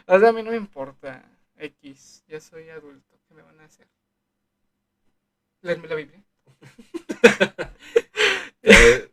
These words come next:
Speaker 2: traer a un exorcista.
Speaker 1: Sí, también, me falta que me traiga un exorcista. Qué fantasía, ser exorcizado. <laughs>
Speaker 2: Para que el demonio de la homosexualidad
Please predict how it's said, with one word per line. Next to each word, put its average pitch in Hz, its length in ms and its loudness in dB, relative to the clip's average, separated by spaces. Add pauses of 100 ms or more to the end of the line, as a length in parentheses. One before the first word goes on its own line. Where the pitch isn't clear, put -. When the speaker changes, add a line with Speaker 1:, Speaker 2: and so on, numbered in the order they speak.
Speaker 2:
traer 110 260 0
a - 40 0
un 123 100 -14
exorcista. 107 680 -16 (360)
Speaker 1:
Sí, - 320 -20
también, 160 260 -20
me 156 60 -20
falta 185 180 -18
que 214 80 -20
me 170 80 -20
traiga 165 180 -18
un 196 80 -18
exorcista. - 760 -20 (580)
Qué - 60 -20
fantasía, 160 540 -20 (260)
ser 160 140 -10
exorcizado. 151 760 -6
<laughs> - 960 -20
Speaker 2:
Para 110 180 -16
que - 140 -20
el 104 100 -20
demonio 107 460 -20
de 117 100 -8
la 104 140 -16
homosexualidad 101 880 -20